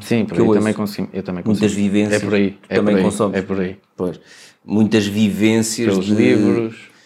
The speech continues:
Speaker 2: Pá, que há uns anos atrás só conseguias mesmo se viajasse e fosse aos sítios. Agora, pelos livros e pelos podcasts, pá, consegues trazer muita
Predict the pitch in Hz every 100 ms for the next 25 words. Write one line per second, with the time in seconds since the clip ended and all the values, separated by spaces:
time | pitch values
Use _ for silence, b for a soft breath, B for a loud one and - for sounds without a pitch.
0 | _ 90 - - - 98 92 95 98 95
1 | 104 101 104 - 113 107 127 117 120 -
2 | 117 120 113 123 120 - 110 120 113 110
3 | 120 120 110 117 107 120 107 - 98 -
4 | - 101 104 110 107 113 101 98 113 95
5 | 90 95 95 - 101 95 - 104 104 104
6 | - 117 117 117 117 - - - - -
7 | 80 - 87 85 87 90 87 -